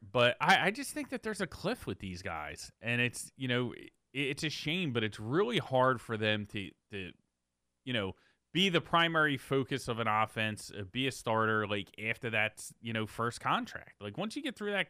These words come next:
first contract, the, the league views them as a declining asset. So, um, you know, as far as landing spots, it, it's hard because it, you can't look at it like every other position you look at, like, hey, this team needs wide receiver help. This team needs this help.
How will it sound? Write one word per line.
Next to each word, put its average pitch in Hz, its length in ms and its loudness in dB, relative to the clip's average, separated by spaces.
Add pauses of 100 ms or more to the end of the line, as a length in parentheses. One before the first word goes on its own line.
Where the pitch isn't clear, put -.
(140)
first 175 220 -6
contract, 104 540 -2 (480)
the, 123 100 2
the 123 180 -2
league 147 300 2
views 143 300 -2
them 139 160 0
as 120 120 0
a 117 60 -4
declining 117 500 0
asset. 110 540 0
So, 98 380 0 (360)
um, 107 360 4
you 151 100 2
know, 131 120 6
as 120 100 0
far 226 180 4
as 123 120 2
landing 175 420 0
spots, - 600 -4
it, 143 280 -4
it's 131 180 -6
hard 196 340 0
because 139 300 -2
it, 131 120 -4
you 139 200 -4
can't 202 280 0
look 190 240 2
at 170 60 4
it 139 100 2
like 131 160 0
every 294 220 0
other 196 140 2
position 127 480 -4
you 113 100 -2
look 110 220 0
at, 101 260 2
like, 98 240 -6 (340)
hey, 135 160 2
this 120 220 -4
team 127 200 -4
needs 117 220 -4
wide 113 220 2
receiver 131 420 -4
help. - 340 -10
This 127 200 -8
team 135 240 -6
needs 127 240 -4
this 175 260 -6
help. 87 300 -4